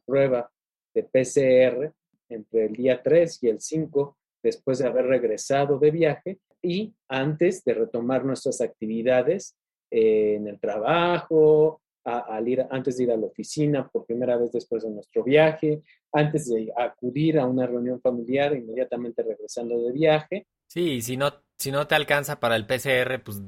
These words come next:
Speaker 2: de perdida una pruebita rápida, ¿no? O algo así, porque el P C R
Speaker 1: Bueno,
Speaker 2: es
Speaker 1: pero
Speaker 2: caro, o sea,
Speaker 1: también los
Speaker 2: tampoco
Speaker 1: viajeros internacionales tienen dinero. Si tuvieron dinero para hacer un viaje internacional,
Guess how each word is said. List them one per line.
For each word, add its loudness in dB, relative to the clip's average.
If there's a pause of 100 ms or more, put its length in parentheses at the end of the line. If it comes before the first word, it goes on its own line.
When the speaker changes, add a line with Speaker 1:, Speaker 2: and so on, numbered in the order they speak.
(380)
Speaker 2:
de -6
perdida -2
una -6
pruebita -2
rápida, -2
¿no? -10
O -8
algo -8
así, -14
porque -2
el 0
P -4
C 0
R 2
Speaker 1:
Bueno, 2
Speaker 2:
es -4
Speaker 1:
pero 8
Speaker 2:
caro, 8
o 8
sea, 0
Speaker 1:
también 6
los 6
Speaker 2:
tampoco 2
Speaker 1:
viajeros 2
internacionales -4
tienen -4
dinero. -14 (300)
Si -8
tuvieron 4
dinero 2
para -2
hacer -2
un -2
viaje -2
internacional, -4